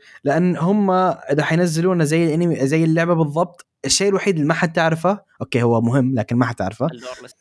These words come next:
Speaker 1: اللي هو الأوريجن حق الورد. فاهم علي كيف؟
Speaker 2: يب.
Speaker 1: الأوريجن حق الورد، العالم حقهم أنت ما حتعرفه. لكن أظن، أقول، أظن يمديهم فعليا يسوون زي فيت جراند أوردر، ينزلون حلقة واحدة يشرحون فيها السالفة على السريع.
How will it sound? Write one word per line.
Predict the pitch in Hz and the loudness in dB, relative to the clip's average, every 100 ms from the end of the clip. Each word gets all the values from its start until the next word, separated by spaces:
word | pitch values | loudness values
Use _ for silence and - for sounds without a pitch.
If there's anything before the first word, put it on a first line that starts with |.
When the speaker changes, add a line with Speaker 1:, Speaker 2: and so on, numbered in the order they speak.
| - | -4
Speaker 1:
اللي | 147 151 | 0 2
هو | 165 | 2
الأوريجن | 160 170 165 151 | 2 2 2 0
حق | 147 131 | 0 2
الورد. | 120 117 92 - _ _ _ | 2 0 -2 -10 _ _ _
فاهم | 117 117 | 0 2
علي | 113 117 | 2 0
كيف؟ | 127 131 | 0 -2
Speaker 2:
يب. | 120 | -2
Speaker 1:
الأوريجن | 101 147 139 | 0 0 0
حق | - 127 | 0 0
الورد، | 127 139 | 2 2
العالم | 117 131 147 131 | 2 2 2 2
حقهم | 147 147 143 | 0 0 2
أنت | 135 | 2
ما | 127 | 0
حتعرفه. | 117 117 95 98 95 - _ _ - 143 131 - - | -2 -4 -6 -8 -12 -18 _ _ -16 -14 -16 -20 -4
لكن | 180 - | -2 0
أظن، | 220 214 392 349 - 160 | 2 2 2 2 0 0
أقول، | 175 220 | 0 2
أظن | 180 220 | 2 4
يمديهم | 220 180 202 | 4 4 2
فعليا | 165 170 180 | 2 2 2
يسوون | 165 165 156 156 | 2 2 2 4
زي | 147 139 | 4 2
فيت | 143 139 | 2 0
جراند | 139 139 | 0 2
أوردر، | 135 139 143 | 2 2 2
ينزلون | 139 131 147 139 | 2 2 2 2
حلقة | 139 135 | 0 2
واحدة | 135 131 | 0 2
يشرحون | 127 - 127 | -2 -2 -4
فيها | 127 131 | 0 0
السالفة | 123 - 127 123 | 0 0 0 2
على | 120 | 0
السريع. | - 120 131 123 | 0 0 0 0